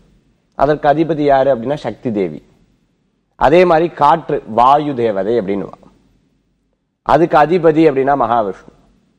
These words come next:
இப்படி ஒவ்வொன்றுக்கும் ஒவ்வொரு அதிபதி சொல்லப்படுறது. அப்படி இருக்கும்போது ஜல தேவதை அப்படின்னு சொல்லுவா. இந்த ஜலத்துக்கு உண்டான அதிபதி யாருன்னா கங்கை. அதனால தான் பிரதானமாக சிவனுடைய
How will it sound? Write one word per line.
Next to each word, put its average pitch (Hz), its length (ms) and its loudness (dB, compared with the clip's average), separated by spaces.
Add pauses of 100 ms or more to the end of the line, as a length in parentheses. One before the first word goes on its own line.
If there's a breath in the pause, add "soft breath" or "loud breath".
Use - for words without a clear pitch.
(340)
இப்படி 147 180 -2
ஒவ்வொன்றுக்கும் 170 920 2
ஒவ்வொரு 160 400 4
அதிபதி 143 800 0 (100)
சொல்லப்படுறது. 107 640 -4 (800)
அப்படி 135 200 0
இருக்கும்போது 170 580 2
ஜல 180 280 4
தேவதை 160 680 2 (180)
அப்படின்னு 127 340 -2 (100)
சொல்லுவா. 87 220 -10 (680)
இந்த 110 260 -2
ஜலத்துக்கு 170 280 0
உண்டான 147 440 0
அதிபதி 143 380 -2
யாருன்னா 117 360 0
கங்கை. 98 320 -6 (1000)
அதனால 135 400 2
தான் 143 380 -2 (1160)
பிரதானமாக 175 960 4
சிவனுடைய 160 760 0